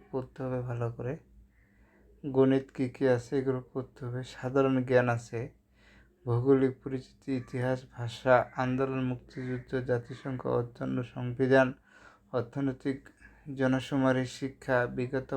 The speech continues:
প্রশ্ন, কবিতা, দিবস ও উপজাতি, এগুলো হচ্ছে আপনার সাধারণ জ্ঞান পনেরো,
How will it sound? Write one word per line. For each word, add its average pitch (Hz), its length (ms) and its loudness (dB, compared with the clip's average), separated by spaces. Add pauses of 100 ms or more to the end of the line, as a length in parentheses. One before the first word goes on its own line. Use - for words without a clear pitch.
(120)
প্রশ্ন, 123 340 -8
কবিতা, 123 520 -8
দিবস 135 440 -8 (100)
ও - 80 -6
উপজাতি, 120 600 -6 (840)
এগুলো 147 360 2
হচ্ছে 165 260 -4
আপনার 139 340 -2 (100)
সাধারণ 135 480 -2
জ্ঞান 135 260 0 (240)
পনেরো, 131 360 0